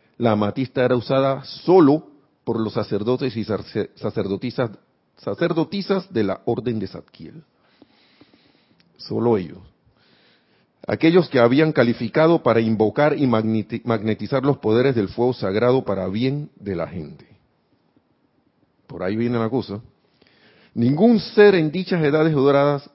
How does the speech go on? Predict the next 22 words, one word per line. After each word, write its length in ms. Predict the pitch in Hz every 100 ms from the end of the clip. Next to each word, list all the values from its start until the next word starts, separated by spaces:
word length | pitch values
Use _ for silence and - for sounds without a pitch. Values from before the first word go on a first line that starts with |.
| -
fuera 240 | 143 143 143
en 120 | 120
Atlántida 640 | 107 135 135 135 104 104
o 120 | 95 101
Lemuria, 520 | 95 143 107 110 117 _ _ _ _ _ _ _ _ _
hubiera 680 | 113 113 135 143 139 143 - _ _ _ _ _ _ _ _ _ _ _ _ -
presumido 800 | 120 113 - 127 143 202 170 139
de 100 | 123
llevar 340 | 117 127 139 -
o 60 |
usar 460 | 113 - 135 123 127
la 160 | 107
amatista 580 | 104 98 95 151 - 151
a 40 | 107
menos 340 | 107 120 107
que 140 | 104
perteneciera 840 | 92 - 101 95 95 92 - 110 120
a 160 | -
la 160 | 95 85
orden 480 | 90 95 101 107 104
de 160 | 143
Zadkiel. 680 | 147 156 143 _ 139 131 -